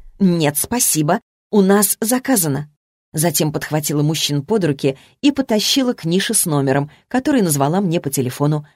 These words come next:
Маринка. Сестра обнаружилась за очень интересным занятием. Она зажигала свечи. Ровно девятнадцать штук плавали в большой стеклянной чаше с водой,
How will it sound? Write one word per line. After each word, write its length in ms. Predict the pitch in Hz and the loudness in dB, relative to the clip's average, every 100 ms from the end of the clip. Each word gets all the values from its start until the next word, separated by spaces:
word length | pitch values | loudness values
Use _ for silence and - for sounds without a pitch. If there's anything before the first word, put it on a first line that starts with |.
| - | -4
Маринка. 540 | 160 151 131 131 - _ _ _ - | -2 0 0 -4 -10 _ _ _ -4
Сестра 440 | - 175 - 151 | 0 0 4 4
обнаружилась 680 | 143 147 165 262 247 247 - | 4 2 2 2 0 0 -2
за 260 | 151 143 - | 0 0 2
очень 380 | 277 269 262 240 | 0 0 -2 0
интересным 600 | 262 262 - 147 147 160 | 0 2 2 2 2 0
занятием. 580 | 156 151 139 127 - 143 - _ - | 0 0 0 -2 -6 -8 -10 _ 0
Она 240 | 196 202 | 4 4
зажигала 500 | 190 170 170 156 156 | 4 2 2 0 0
свечи. 520 | 151 143 131 - - _ _ _ - | 0 0 -2 -2 -10 _ _ _ -2
Ровно 460 | 156 185 165 165 - | 2 4 4 0 0
девятнадцать 800 | 170 185 170 156 151 147 131 - | 0 0 0 2 0 0 -4 -4
штук 360 | - 311 - _ _ - | -4 -4 -6 _ _ -2
плавали 420 | 180 254 220 226 | 2 2 2 2
в 120 | 175 | 0
большой 480 | 147 127 127 208 254 | 0 0 0 0 2
стеклянной 560 | - 135 151 135 127 120 | 0 -4 0 0 0 -4
чаше 360 | - 156 - | -2 0 0
с 120 | 147 | -2
водой, 440 | 139 135 139 147 | 0 2 2 2